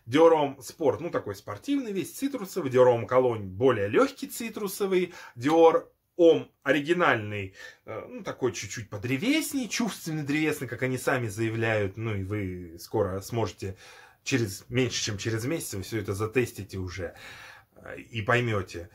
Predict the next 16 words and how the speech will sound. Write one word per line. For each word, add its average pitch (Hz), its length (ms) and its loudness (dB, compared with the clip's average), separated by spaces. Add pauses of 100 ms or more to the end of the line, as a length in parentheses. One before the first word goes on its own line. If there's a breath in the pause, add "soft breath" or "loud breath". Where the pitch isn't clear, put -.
(240 soft breath)
И 143 240 -2
что 202 200 2
там 214 200 0
еще 185 300 0
у 165 100 2
нас? 165 420 0
И 110 100 -8
все 208 760 0
получается. 92 1000 -10 (240)
А 107 140 -6
Dior 151 420 6
Homme 147 400 4
Intense 294 440 -2 (720)
такой 180 320 2
весь 135 300 -6
залихватский, 127 1000 0